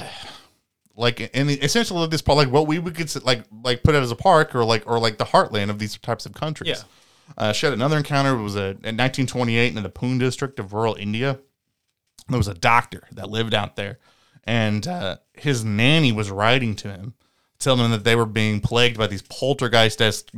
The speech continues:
Speaker 1: demons that were invisible, these invisible entities that was making their children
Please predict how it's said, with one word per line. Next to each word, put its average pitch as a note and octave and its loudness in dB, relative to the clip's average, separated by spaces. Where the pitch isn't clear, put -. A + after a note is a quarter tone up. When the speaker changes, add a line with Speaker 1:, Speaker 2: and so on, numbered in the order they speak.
Speaker 1:
demons A2+ 0
that G#2+ 0
were G#2+ 0
invisible, A2 -2
these A2 -6
invisible G#2+ -4
entities D3 -6
that A2+ 2
was G#2+ -2
making B2+ 0
their G#2 -2
children A2+ -2